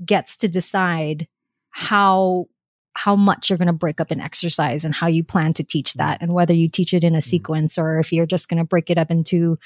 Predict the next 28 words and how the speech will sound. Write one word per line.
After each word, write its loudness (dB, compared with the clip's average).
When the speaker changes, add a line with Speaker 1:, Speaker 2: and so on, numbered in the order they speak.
Speaker 1:
random 4
bits -2
and 2
then 2
somehow -4
put -2
it -2
all -6
together. -6
I 0
tend 0
to -2
do -8
things -6
in -8
sequences. -10
Uh, 0
so 2
to 0
me, 4
a 2
layer 2
is -2
just -4
breaking 2
down 2
an 0
exercise -4